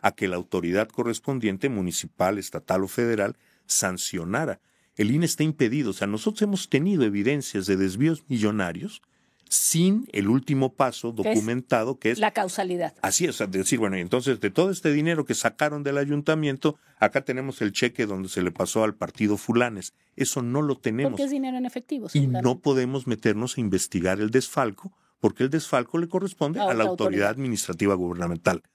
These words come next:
Speaker 2: Ahora, yo ahí te pregunto, yo creo que eso no lo tienen ustedes porque los partidos nunca han querido que lo tengan. Sí, y porque creo que todos lo han hecho. Entonces, eh, digamos, la, <laughs> yo no puedo creer que el dinero público no hayamos logrado controlarlo.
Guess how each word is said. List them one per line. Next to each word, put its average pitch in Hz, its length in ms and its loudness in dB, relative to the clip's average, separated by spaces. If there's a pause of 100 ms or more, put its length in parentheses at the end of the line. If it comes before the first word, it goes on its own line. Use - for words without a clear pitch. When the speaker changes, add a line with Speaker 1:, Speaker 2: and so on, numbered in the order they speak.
(440)
Speaker 2:
Ahora, 277 360 0 (460)
yo 240 240 2
ahí 302 140 2
te 294 120 -2
pregunto, 247 400 -2
yo 220 160 -10
creo 285 160 -6
que 294 80 -4
eso 285 160 -4
no 277 120 -2
lo 262 120 -4
tienen 240 280 -4
ustedes 214 340 -6
porque 202 260 -8
los 185 160 -6
partidos 202 420 -6
nunca 208 220 -4
han 202 60 -4
querido 202 320 -6
que - 100 -10
lo 170 100 -8
tengan. - 320 -10 (440)
Sí, - 180 -4
y 240 120 0
porque 220 280 -2
creo 226 160 -2
que 262 100 -2
todos 220 440 -2
lo 208 80 -2
han 214 100 -2
hecho. 233 240 -6
Entonces, 226 420 0 (600)
eh, - 180 -12
digamos, 226 340 0
la, - 180 2 (260)
<laughs> - 280 -6 (520)
yo 214 260 0
no 339 160 0
puedo 349 200 0
creer 269 340 0
que 247 280 -2 (640)
el 208 180 -2
dinero 220 340 2
público 214 480 -2
no 202 220 0
hayamos 202 400 -2
logrado 180 440 -2
controlarlo. 170 640 -2